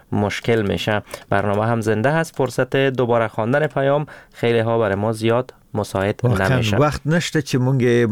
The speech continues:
Speaker 2: مخکې له مخکې ولولو، اصلاح یې کړو، بیا یې ولولو. همداسې مستقیم چې راځي، ولولو یې درته.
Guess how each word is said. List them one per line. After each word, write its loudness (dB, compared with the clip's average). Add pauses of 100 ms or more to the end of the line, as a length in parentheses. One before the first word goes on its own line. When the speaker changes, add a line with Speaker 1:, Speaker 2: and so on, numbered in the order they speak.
Speaker 2:
مخکې -4
له 0
مخکې -2
ولولو، 4
اصلاح 0
یې 2
کړو، 2
بیا 2
یې 0
ولولو. 2
همداسې 0
مستقیم 0
چې -2
راځي، 2
ولولو 2
یې 0
درته. -4